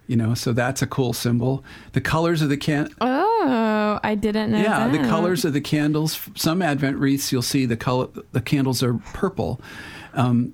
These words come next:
Speaker 1: other Advent
Speaker 2: Mm-hmm.
Speaker 1: wreaths I've seen, the candles are red. And then the, the last candle, or the,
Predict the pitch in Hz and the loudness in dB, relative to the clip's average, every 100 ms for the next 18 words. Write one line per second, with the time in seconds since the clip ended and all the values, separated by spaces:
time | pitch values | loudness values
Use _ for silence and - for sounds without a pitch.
0 | - 139 147 135 131 123 117 110 135 - | -2 0 2 2 2 2 2 2 2 2
1 | 143 120 - 143 139 123 123 127 127 131 | 0 0 0 2 2 0 0 0 2 2
2 | 120 123 135 123 123 117 127 160 123 110 | 0 -2 -2 0 0 0 0 2 2 0
3 | - - - - 135 135 147 139 120 127 | -4 -12 -18 -4 0 2 2 2 2 2
4 | 120 117 117 - - 127 123 131 156 - | 2 2 -2 -12 -6 0 2 2 0 -2
5 | - 123 127 127 123 113 120 | 0 0 2 2 2 0 0